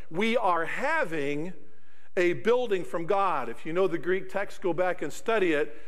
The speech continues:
The grammar seems to imply here very, very clearly within the immediate context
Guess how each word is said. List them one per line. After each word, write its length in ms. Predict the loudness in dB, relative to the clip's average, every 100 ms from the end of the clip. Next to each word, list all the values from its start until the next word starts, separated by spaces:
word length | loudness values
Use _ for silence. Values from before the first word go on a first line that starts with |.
| -4
The 160 | -2 -2
grammar 540 | 0 0 2 2 2
seems 420 | 0 0 0 0 0
to 160 | 2
imply 460 | 2 0 0 2 4
here 240 | 4 4
very, 260 | 4 4 4
very 240 | 2 0
clearly 400 | -2 -2 0 0
within 320 | 0 0 0 0
the 140 | 0
immediate 480 | -2 -2 0 0 0
context 720 | 0 0 -2 -2 -2 -2 -4